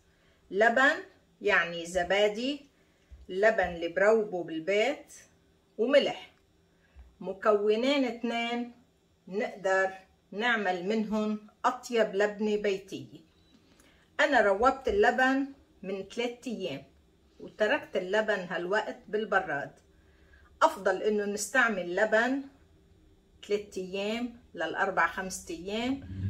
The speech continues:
حتى اللبن يجمد وياخد شوية حموضة وياخد طعمته الأساسية. ما نستعمل اللبن فورا تاني يوم ما منروبه. فإذا هيدا اللبن أنا روبته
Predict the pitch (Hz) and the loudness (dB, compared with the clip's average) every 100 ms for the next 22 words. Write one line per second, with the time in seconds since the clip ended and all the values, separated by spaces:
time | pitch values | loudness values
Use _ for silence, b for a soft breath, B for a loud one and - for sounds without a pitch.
0 | - - 214 - 190 196 208 190 185 214 | -6 -4 -4 -2 0 2 4 2 2 -2
1 | 240 254 262 269 262 - 202 208 208 190 | -2 0 2 2 0 -6 -2 0 0 -4
2 | 180 - 208 208 208 180 - 220 240 233 | -6 -4 2 2 2 -4 -4 -2 0 2
3 | 220 226 226 B B B B 196 220 240 | 4 4 0 B B B B -4 -2 -2
4 | 226 185 - 214 208 202 - 208 202 185 | -2 -2 2 4 4 0 0 0 2 0
5 | - 190 - 190 - 214 180 180 190 202 | -4 -6 -4 -6 -4 -6 -6 -2 -2 -2
6 | - b b b b 202 240 262 247 240 | -8 b b b b -2 2 2 0 -2
7 | - 254 220 202 202 202 220 220 220 220 | 4 6 6 2 0 0 0 2 2 0
8 | - 277 277 254 240 240 254 262 - - | 0 4 4 4 6 6 6 2 -4 -16
9 | - 269 247 240 233 233 233 220 214 208 | -4 0 0 0 0 -2 -2 0 2 2
10 | 202 185 156 143 - - - _ _ _ | 2 2 2 -4 -10 -12 -20 _ _ _
11 | - - 220 185 180 214 208 190 190 220 | -10 -4 -2 -2 -2 -2 0 2 2 2
12 | 247 262 247 226 214 175 175 196 220 - | 2 0 -2 -2 -2 0 -2 0 -2 -2
13 | 220 208 | -2 0